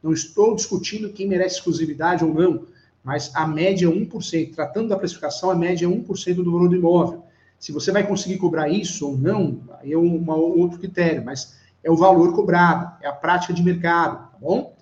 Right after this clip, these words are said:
Então, um por cento do valor do imóvel. Outra pergunta que me fizeram aqui: quem pode fazer a avaliação? Então, não vou entrar nessa, nessa, nessa discussão. Vários profissionais fazem, corretor de imóveis, alguns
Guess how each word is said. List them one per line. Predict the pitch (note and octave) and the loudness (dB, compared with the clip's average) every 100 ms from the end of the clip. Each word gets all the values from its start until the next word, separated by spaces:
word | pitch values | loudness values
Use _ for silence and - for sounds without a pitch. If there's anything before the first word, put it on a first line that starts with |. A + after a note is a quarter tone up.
| _ _ _ | _ _ _
Então, | _ C#3+ | _ -6
um | E3+ | -4
por | F#3 | -2
cento | - E3+ | -4 -4
do | F3 | 0
valor | E3+ | 2
do | F3+ | 4
imóvel. | E3+ E3 C#3+ - _ _ _ - | 4 4 0 -6 _ _ _ -4
Outra | E3+ - | -2 2
pergunta | G#3 G#3+ | 0 0
que | G#3 | -6
me | F3 F3+ | -8 -8
fizeram | F3+ G3+ F#3+ F#3+ | -8 -2 2 2
aqui: | F#3+ G3+ D#3+ | 2 0 -2
quem | - B3+ C#4 | -2 -2 -2
pode | - A3+ G#3 | 2 2 2
fazer | - E3+ | 0 0
a | |
avaliação? | E3+ D#3+ C#3+ C3+ - | 0 0 -2 -6 -10
Então, | E3 F#3+ | -4 -2
não | G#3 | 0
vou | G#3 | -2
entrar | G#3+ G3 | -4 -2
nessa, | G3 F#3 E3+ | -2 -4 -6
nessa, | F3 F3 - C#3+ - - _ _ _ _ _ _ - | -4 -2 -2 -2 -6 -18 _ _ _ _ _ _ -8
nessa | E3 F#3 | -6 -4
discussão. | F3 G3+ - F#3+ E3 A#2 - _ _ _ _ _ _ _ _ _ _ | -4 -4 0 4 2 0 -14 _ _ _ _ _ _ _ _ _ _
Vários | C3+ G3 B3 A3+ | 2 6 6 4
profissionais | G3 - F3+ F3+ - | 0 -2 0 0 0
fazem, | B3+ C#4 - - - - _ _ _ _ _ _ | 2 4 2 -2 -10 -18 _ _ _ _ _ _
corretor | - D#3+ E3+ E3+ | -4 0 4 4
de | |
imóveis, | E3 F#3 G3 D#3 - - - _ _ | 6 6 6 4 -4 -12 -20 _ _
alguns | D3 D3+ D#3+ A3 F#3+ - - | -6 -4 0 0 0 -4 -10